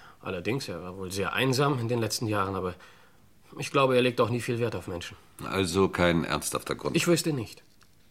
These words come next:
Speaker 1: Es könnte höchstens, aber das kann ich mir nicht denken.
Speaker 2: Sprechen Sie, Mister Stripe. Vielleicht ist es wichtig.
Speaker 1: In seinem letzten Brief war so eine merkwürdige Andeutung. Er schrieb, er hätte Ärger mit einem früheren Mitarbeiter.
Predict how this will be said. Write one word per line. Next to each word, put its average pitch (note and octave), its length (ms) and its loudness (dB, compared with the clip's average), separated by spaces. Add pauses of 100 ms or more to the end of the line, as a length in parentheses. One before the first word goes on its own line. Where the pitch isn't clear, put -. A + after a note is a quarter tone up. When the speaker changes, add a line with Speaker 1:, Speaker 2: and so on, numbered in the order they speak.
(360)
Speaker 1:
Es - 140 -6
könnte C3+ 240 0
höchstens, C#3 400 -6 (1300)
aber G2 120 -2
das - 160 -8
kann F2+ 100 -6
ich E2+ 100 -8
mir F2 80 -6
nicht E2+ 180 -8
denken. F#2 360 -2
Speaker 2:
Sprechen A#2 320 0
Sie, C2 120 -4
Mister - 220 -8
Stripe. - 360 -8 (260)
Vielleicht B1+ 360 0
ist - 140 -8
es - 160 -10
wichtig. - 380 -8 (640)
Speaker 1:
In A2 260 -6
seinem G#2+ 320 0
letzten A#2 380 0
Brief A#2 260 0
war A#2 120 0
so A#2 80 0
eine G#2 280 0 (120)
merkwürdige A2 640 0
Andeutung. A2+ 460 0
Er G2+ 80 -2
schrieb, - 260 -2 (540)
er G#2 60 -6
hätte A#2 300 -4
Ärger C3 320 6
mit B2+ 200 0
einem A#2 240 0
früheren A#2+ 480 0
Mitarbeiter. A2+ 480 -2